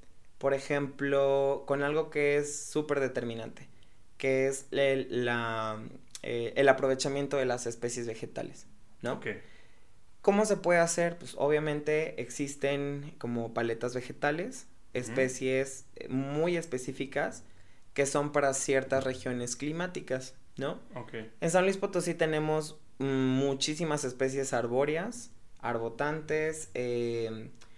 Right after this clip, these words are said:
Speaker 1: de muchísimas formas, que eso también es, es una parte muy específica,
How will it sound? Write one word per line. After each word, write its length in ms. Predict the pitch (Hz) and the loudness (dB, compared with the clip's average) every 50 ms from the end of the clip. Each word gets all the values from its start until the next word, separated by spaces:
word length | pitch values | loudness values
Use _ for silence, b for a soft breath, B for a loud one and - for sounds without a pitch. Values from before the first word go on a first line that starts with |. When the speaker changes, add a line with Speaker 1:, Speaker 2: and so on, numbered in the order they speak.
| B B B B B B - | B B B B B B -2
Speaker 1:
de 500 | 135 131 139 139 135 135 135 135 131 127 | 6 6 8 10 10 8 8 6 6 4
muchísimas 640 | 143 147 143 143 - 156 151 175 175 170 156 135 131 - | 2 0 0 0 -2 -4 -4 -2 -2 0 0 0 0 2
formas, 380 | - 139 143 143 143 151 147 | 4 4 4 4 0 0 0
que 80 | - 147 | -2 -2
eso 120 | 143 143 135 | -4 -2 -2
también 300 | - 131 131 127 131 131 | -2 -2 -2 0 0 -2
es, 120 | 131 131 - | -4 -2 -4
es 180 | - 127 - | -4 -4 -4
una 220 | - 135 135 135 131 | -4 -4 -4 -2 -2
parte 240 | - 127 - - 131 | -2 -4 -2 -4 -4
muy 200 | 127 127 127 127 | -4 -2 -4 -4
específica, 720 | 127 131 - 123 - - 135 - 139 135 - 143 165 196 | -4 -4 -6 -6 -4 -4 -4 -4 -6 -6 -6 -6 -6 -6